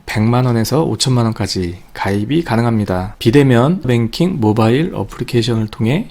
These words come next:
가입이 가능하고요. 오천만 원까지 예금자 보호되는 상품입니다. 비과세 적용 가능한 상품이고 만기 지급식 상품이 되겠습니다. 우대 이율 살펴보도록 하겠습니다.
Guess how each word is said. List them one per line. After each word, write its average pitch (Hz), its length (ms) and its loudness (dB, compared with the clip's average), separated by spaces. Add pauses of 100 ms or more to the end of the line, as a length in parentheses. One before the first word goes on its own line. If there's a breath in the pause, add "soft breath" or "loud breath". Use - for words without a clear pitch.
가입이 104 260 -2
가능하고요. 95 800 -4
오천만 104 440 0
원까지 101 480 0
예금자 101 760 0
보호되는 110 640 0
상품입니다. 113 1080 -4
비과세 117 540 0
적용 120 340 -4
가능한 107 300 -2
상품이고 101 720 -2
만기 110 400 0
지급식 156 500 -2
상품이 151 460 -2
되겠습니다. 104 640 -2
우대 135 280 4
이율 139 540 4 (180)
살펴보도록 147 840 0
하겠습니다. 110 720 -4